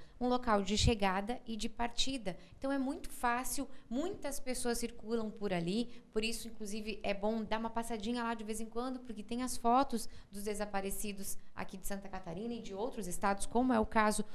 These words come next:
do seu João Luiz, que é desaparecido lá de São Paulo, mas a gente tem que divulgar, porque a pessoa desaparece e pode ir pra qualquer lugar. Pode ter viajado, inclusive, como ele tinha, né, ele visitava o senhor muito, né, seu João Luiz?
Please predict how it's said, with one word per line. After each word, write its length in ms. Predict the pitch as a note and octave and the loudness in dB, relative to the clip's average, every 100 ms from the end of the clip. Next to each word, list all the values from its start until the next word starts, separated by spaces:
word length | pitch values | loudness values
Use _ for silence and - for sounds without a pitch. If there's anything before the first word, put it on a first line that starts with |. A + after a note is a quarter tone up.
| - - | -8 -8
do 140 | C4+ | -6
seu 260 | C4 A3+ G#3 | -2 -2 -2
João 260 | G3+ G3+ | -2 -2
Luiz, 280 | F#3+ G3 A3 | -2 -2 -2
que 180 | - G#3+ | 2 4
é 160 | G3 G3 | 4 4
desaparecido 540 | G3+ G3+ F#3+ - F#3+ | 0 0 0 2 4
lá 120 | G3 | 4
de 100 | F#3+ | 4
São 180 | G3 G#3+ | 0 2
Paulo, 260 | G#3+ A#3 C#4+ | 4 2 2
mas 400 | C4 C#4+ G4+ - - - - | 0 0 0 0 -4 -8 -4
a 140 | B3+ | -2
gente 200 | C#4 - | 0 0
tem 140 | C#4+ F4 | 0 0
que 120 | F4+ | 0
divulgar, 580 | B3 G3+ G3+ G3+ B3+ - | 2 2 2 2 2 -2
porque 440 | A#3 - B3 A#3+ - | -6 -4 -4 -4 -6
a 100 | D#4 | -4
pessoa 280 | - C#4 B3+ | -2 0 -2
desaparece 640 | G#3 A3 A3 G3 A#3 F4+ | -2 -2 -2 -2 0 -2
e 20 | A#4 | -2
pode 300 | F#4+ G4+ D#4+ | -2 -2 -2
ir 80 | |
pra 140 | F4 G4+ | -2 -2
qualquer 260 | F4+ F4+ | -2 -2
lugar. 340 | F#4 B3+ C4 D#4 - - - | -4 -2 -2 -2 -8 -8 4
Pode 220 | B3+ A#3+ | 4 4
ter 100 | C4+ | 2
viajado, 340 | A#3+ B3+ C#4 D4 | 2 4 4 4
inclusive, 420 | C4+ B3+ D4+ F4+ | 2 2 2 4
como 180 | D#4+ C4+ | 4 4
ele 120 | B3 | 6
tinha, 360 | - C#4+ C#4+ - - - - | 6 8 8 8 2 -10 -4
né, 340 | G#3 G#3+ C4 C#4 | 2 4 6 4
ele 120 | G#3+ | 4
visitava 500 | G#3+ A#3 - D#4+ G4+ | 2 2 2 4 4
o 40 | |
senhor 300 | - B3 A3+ | 4 4 4
muito, 320 | G#3+ G#3 G3 G3 | 4 2 0 0
né, 160 | G#3 | 2
seu 160 | B3+ A#3+ | 2 2
João 160 | A3 | 2
Luiz? 380 | G3+ F#3 E3 - | 0 2 2 2